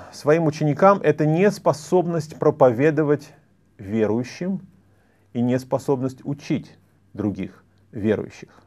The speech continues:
Я имею в виду именно те конкретные стихи, с которых мы начали нашу программу. Сила, которую он обещал им, это способность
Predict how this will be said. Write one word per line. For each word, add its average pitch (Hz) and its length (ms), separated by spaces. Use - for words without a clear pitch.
Я 107 180
имею 104 240
в 98 60
виду 104 180
именно 104 340
те 113 160
конкретные 104 540
стихи, - 480
с - 60
которых 101 380
мы 104 100
начали 95 400
нашу 95 340
программу. 90 540
Сила, 294 280
которую 240 380
он 170 120
обещал 165 500
им, 220 100
это 156 240
способность 220 880